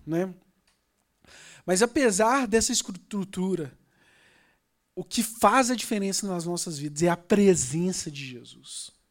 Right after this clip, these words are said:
Eu lembro na minha conversão, eu converti, era com uns quinze anos, eu tava numa época que eu queria curtir, né? Falei, "Não, vou aproveitar a adolescência." E o que me marcou,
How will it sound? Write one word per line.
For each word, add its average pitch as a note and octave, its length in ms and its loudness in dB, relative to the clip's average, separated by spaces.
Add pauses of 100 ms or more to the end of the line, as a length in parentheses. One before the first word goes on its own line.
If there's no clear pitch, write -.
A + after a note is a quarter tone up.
(880)
Eu E3 60 0
lembro G3+ 160 4
na A3+ 80 2
minha A#3 120 2
conversão, A3 540 2
eu A3 60 -4
converti, G#3 440 0
era G#3+ 120 0
com G#3 100 -6
uns F#3 100 0
quinze G#3+ 360 -2
anos, F#3 320 0
eu F3 80 -2
tava F#3 280 0
numa F#3 220 0
época F#3 420 -2 (300)
que - 80 -16
eu F3 40 -6
queria G#3+ 220 -4
curtir, B3+ 540 -2
né? A3+ 300 -2 (340)
Falei, F#3+ 180 -12
"Não, A3 220 -6
vou B3 460 0
aproveitar C4 1000 -4 (680)
a D#3+ 120 -8
adolescência." G#3 960 2 (1200)
E G#3+ 680 0 (440)
o G3 80 -16
que B3+ 280 -4
me C#4 180 4
marcou, B3+ 800 -2